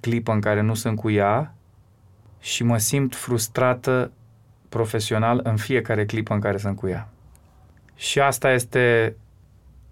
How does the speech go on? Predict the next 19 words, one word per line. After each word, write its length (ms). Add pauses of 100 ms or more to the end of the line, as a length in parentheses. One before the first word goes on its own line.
(140)
drama 760
oricărui 520
părinte 600
care 220
își 100
face 280
profesia 680
și 120
care 220
nu 200
vrea 420
ca 160
copiii 440
lui 180
să 140
fie 260
crescuți 420
de 80
bonă. 440